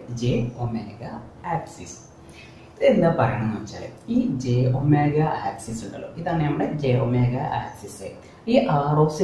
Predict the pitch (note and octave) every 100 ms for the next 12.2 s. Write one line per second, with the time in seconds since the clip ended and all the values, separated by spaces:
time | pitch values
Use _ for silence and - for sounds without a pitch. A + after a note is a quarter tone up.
0 | B2 A2 G#2+ G#2 G2+ G2 G#2 - D#3+ A3
1 | D#3+ B2 B2 B2+ C#3+ D3+ D3+ D#3 D#3 -
2 | - - C3 - - A2+ - D3+ A#2 F#2+
3 | F#2+ F#2+ C#3 E3 D3 - B2+ B2 B2+ B2+
4 | - C3+ C#3 D3+ D3 C#3 C3+ E3 - -
5 | - - D3+ D#3+ E3 G3+ - G2 - -
6 | - - - G3 A#3+ A#3 A#2+ A#2 - D#3+
7 | C3 E3 - B2+ - C#3 B2 A2+ G#2+ G#2
8 | G#2 B2+ - - - - - G3+ G3 F#3
9 | C3 B2 - - - - - - - -
10 | F3+ F3 C3+ B2 A#2 A#2+ A#2+ A2+ A2+ A#2+
11 | B2+ - A2 G#2+ G#2+ - A2+ G#2 - -
12 | B2